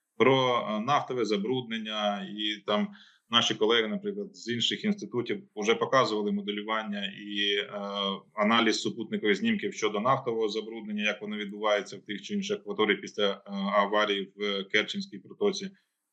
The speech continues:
Тому, е, сучасні нові методи, вони, е, частково, звісно, компенсують, е, нестачу наукових досліджень, е,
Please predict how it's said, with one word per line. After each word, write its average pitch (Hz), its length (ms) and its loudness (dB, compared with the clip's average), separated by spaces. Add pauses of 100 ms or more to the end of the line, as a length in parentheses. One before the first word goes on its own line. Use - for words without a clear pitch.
(120)
Тому, 139 540 2
е, 120 340 0
сучасні 127 600 0
нові 120 540 0
методи, 135 460 0
вони, 117 240 -4
е, 117 260 -6 (720)
частково, 117 720 2
звісно, 101 400 -4
компенсують, 117 880 0
е, 101 380 0
нестачу 113 580 0
наукових 104 520 0
досліджень, 143 540 0
е, 135 80 -10